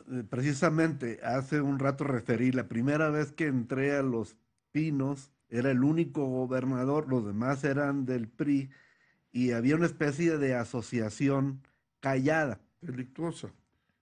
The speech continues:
Speaker 1: Pues, <laughs> era una manera en la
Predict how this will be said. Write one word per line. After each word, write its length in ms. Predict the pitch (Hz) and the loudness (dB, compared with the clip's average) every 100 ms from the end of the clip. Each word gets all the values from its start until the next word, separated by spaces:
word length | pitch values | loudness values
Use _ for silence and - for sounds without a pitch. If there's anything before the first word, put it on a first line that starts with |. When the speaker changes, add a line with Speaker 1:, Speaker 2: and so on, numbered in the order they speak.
| _ 131 - - | _ -20 -18 2
Speaker 1:
Pues, 360 | 208 185 - | 4 4 -2
<laughs> 840 | - - - - - - - - 170 | -8 -8 -12 -14 -20 -20 -18 -2 6
era 380 | 170 190 196 - | 6 8 4 2
una 560 | 170 185 190 185 175 165 | 2 2 4 4 4 2
manera 840 | 139 139 135 165 180 160 165 160 | 0 2 2 2 2 2 0 0
en 320 | 151 147 143 139 | -2 -2 0 2
la 300 | 131 120 | 2 2